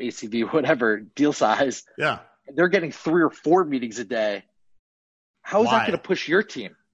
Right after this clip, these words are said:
Speaker 2: Yeah. Yeah.
Speaker 1: Good, good on you, but, like, and, and yes, data has to be private and all of that, but, like, why can't there be some group think there?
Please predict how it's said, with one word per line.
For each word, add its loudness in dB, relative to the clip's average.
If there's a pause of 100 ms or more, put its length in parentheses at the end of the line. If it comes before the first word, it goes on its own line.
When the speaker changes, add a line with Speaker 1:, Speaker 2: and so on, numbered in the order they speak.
(100)
Speaker 2:
Yeah. -6 (640)
Yeah. -14
Speaker 1:
Good, -6
good 2
on 0
you, 4
but, 2
like, 2 (1300)
and, -6
and -6
yes, 2
data -2
has -8
to -8
be -8
private -2
and -16
all -2
of -8
that, 0
but, -8
like, -2
why -2 (180)
can't -10
there -10
be -12
some -14
group -10
think -18
there? -20